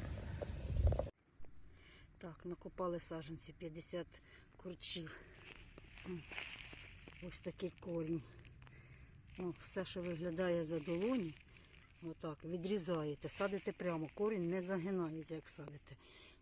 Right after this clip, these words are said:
От. <clears throat> Тут ось по десятках. Гарний корінь, чистий. Дивіться, чистий, білий, ніде ніякий не больний, нічого.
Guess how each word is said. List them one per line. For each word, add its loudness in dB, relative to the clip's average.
От. -2
<clears throat> 8
Тут -4
ось 6
по 2
десятках. -6
Гарний -6
корінь, 2
чистий. 6
Дивіться, -8
чистий, 2
білий, 2
ніде 4
ніякий 2
не 4
больний, 4
нічого. -2